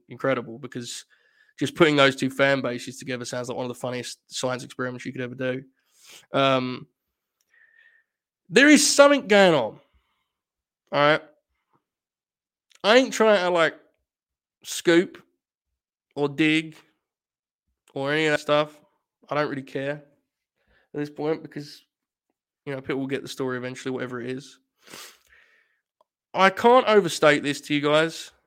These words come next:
The Alexa story has been one of the weirdest things of W W E's last year because there is so clearly other stuff going on. And I'm not saying that because I know it for a fact. I'm saying that because I want you to remember I said this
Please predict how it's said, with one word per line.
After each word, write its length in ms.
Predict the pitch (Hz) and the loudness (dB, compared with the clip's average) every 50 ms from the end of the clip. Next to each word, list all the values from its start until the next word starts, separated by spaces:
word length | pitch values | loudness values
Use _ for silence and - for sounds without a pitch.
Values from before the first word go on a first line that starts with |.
| _ _ _ _ _ _ - | _ _ _ _ _ _ -10
The 160 | 151 160 180 | 0 4 4
Alexa 480 | 180 175 190 233 240 240 - - - 208 | 6 8 8 8 6 6 4 -4 -6 -6
story 480 | - - - 180 175 170 160 147 143 | -4 -2 0 2 2 2 2 0 0
has 100 | 139 131 | -2 -4
been 200 | 135 139 139 139 | -4 -6 -4 -2
one 100 | 139 139 | -2 -2
of 60 | 139 139 | -2 -2
the 60 | 135 | -4
weirdest 480 | 131 135 143 143 143 151 151 143 - | -4 -2 -2 0 0 0 0 -2 -4
things 300 | - 139 135 139 139 131 | -6 -6 -6 -6 -8 -10
of 80 | 131 123 | -8 -4
W 200 | 135 135 135 135 | -2 -2 -2 -2
W 200 | 135 127 131 131 | -4 -4 -6 -8
E's 140 | 127 127 127 | -8 -6 -6
last 320 | 127 127 120 - - - | -6 -8 -8 -10 -12 -12
year 260 | 123 123 131 147 160 - _ _ _ _ _ _ _ _ _ _ _ _ _ _ | -8 -6 -6 -6 -8 -10 _ _ _ _ _ _ _ _ _ _ _ _ _ _
because 180 | - - 185 | -4 -2 2
there 160 | 165 202 208 196 | 4 4 4 4
is 140 | 185 - | 2 -2
so 400 | - - - - 214 202 208 226 | -4 -4 -2 0 2 2 2 0
clearly 760 | 220 - - - - - 175 175 175 170 170 170 170 180 156 - - | -2 -4 -10 -12 -4 0 2 4 4 4 4 2 0 -4 -4 -4 -2
other 200 | 147 151 147 151 | -2 -2 -2 -2
stuff 340 | - - - 147 143 147 - | -4 -2 -2 -2 -2 -2 -4
going 240 | 143 139 135 135 | -4 -4 -4 -4
on. 240 | 131 131 135 151 170 175 _ _ _ _ _ _ _ _ _ _ _ _ - | -4 -4 -6 -6 -8 -12 _ _ _ _ _ _ _ _ _ _ _ _ -2
And 100 | 160 175 | 0 2
I'm 140 | 190 196 214 | 4 4 4
not 160 | 240 233 220 | 2 2 2
saying 220 | - 226 220 214 202 | 2 2 4 4 2
that 140 | 196 185 | 0 0
because 200 | 175 170 - 175 | -2 -4 -2 0
I 100 | 170 165 | 0 0
know 240 | 160 156 156 160 160 | 0 0 0 0 0
it 140 | 160 - - | 0 -4 -6
for 100 | - 147 | -8 -8
a 40 | 135 | -4
fact. 280 | - 143 147 151 147 | 0 2 2 2 0
I'm 60 | 147 139 | -4 -6
saying 220 | - 160 156 151 | -4 -2 -2 -2
that 60 | 143 | -2
because 120 | - 143 143 | -4 -6 -6
I 40 | |
want 140 | 143 151 151 | -4 -4 -6
you 60 | 151 | -8
to 120 | 147 - 143 | -10 -10 -8
remember 300 | 139 143 143 135 135 131 | -6 -6 -6 -4 -4 -6
I 60 | 131 | -6
said 260 | 131 - 139 135 135 | -4 -6 -6 -6 -6
this 380 | - 147 139 - - - - | -6 -8 -8 -8 -10 -16 -16